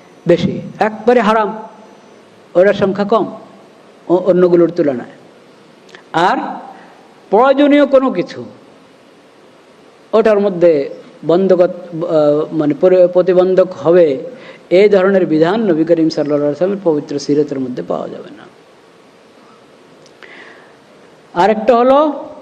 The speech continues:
বললাম যে কোনো অঙ্গন খালি নেই। শরিয়াতুন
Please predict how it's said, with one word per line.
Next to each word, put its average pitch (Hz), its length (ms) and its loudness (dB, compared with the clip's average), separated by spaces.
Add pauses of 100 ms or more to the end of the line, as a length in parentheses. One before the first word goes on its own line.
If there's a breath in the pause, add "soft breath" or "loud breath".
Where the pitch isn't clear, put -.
(720)
বললাম 214 360 4
যে 233 140 4
কোনো 254 460 2
অঙ্গন 196 380 0
খালি 190 280 0
নেই। 143 220 -2 (1500)
শরিয়াতুন 208 720 2